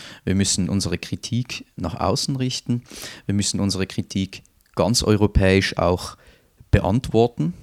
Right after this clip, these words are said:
und versuchen, ganz europäisch Allianzen zu stellen, damit das Ganze auf eine lange Sicht gelöst werden kann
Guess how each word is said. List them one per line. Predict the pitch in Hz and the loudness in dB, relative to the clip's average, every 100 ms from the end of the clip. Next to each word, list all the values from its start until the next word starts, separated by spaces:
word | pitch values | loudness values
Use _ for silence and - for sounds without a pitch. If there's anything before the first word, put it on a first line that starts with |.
| - | -14
und | - 104 | -4 -4
versuchen, | - 98 101 95 98 92 - - | -2 -2 -2 -2 -2 -4 -6 -8
ganz | 95 95 | -6 -4
europäisch | - 92 95 92 87 87 - - - | -4 -2 -2 -2 0 -2 -4 -12 -4
Allianzen | 95 87 92 104 127 | 0 2 2 0 -2
zu | - | -2
stellen, | - - 98 104 101 | -4 2 4 4 2
damit | 101 90 92 | 2 0 0
das | 92 - | -2 -4
Ganze | - - 98 - - - | -4 -4 -6 -8 -18 -10
auf | - 104 | -2 0
eine | 90 90 | 2 4
lange | 87 95 110 | 4 6 6
Sicht | - 101 - - | 4 2 0 2
gelöst | 92 95 92 | 6 6 6
werden | - 90 87 | 4 4 2
kann | - 95 104 | 2 4 6